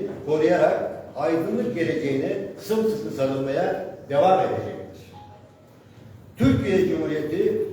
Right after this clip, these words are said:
önünde uzanan aydınlık yolda emin adımlarla ilerlemeye devam edecek. Benimsediği evrensel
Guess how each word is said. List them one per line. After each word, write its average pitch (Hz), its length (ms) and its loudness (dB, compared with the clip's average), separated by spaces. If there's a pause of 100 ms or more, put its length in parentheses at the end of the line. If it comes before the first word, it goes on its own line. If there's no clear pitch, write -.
önünde 170 380 2
uzanan 240 420 4 (280)
aydınlık 160 640 0
yolda - 500 0 (300)
emin 190 240 2
adımlarla - 960 2 (120)
ilerlemeye 123 720 0 (260)
devam 131 280 2
edecek. - 400 -4 (1000)
Benimsediği 220 760 2
evrensel 180 580 2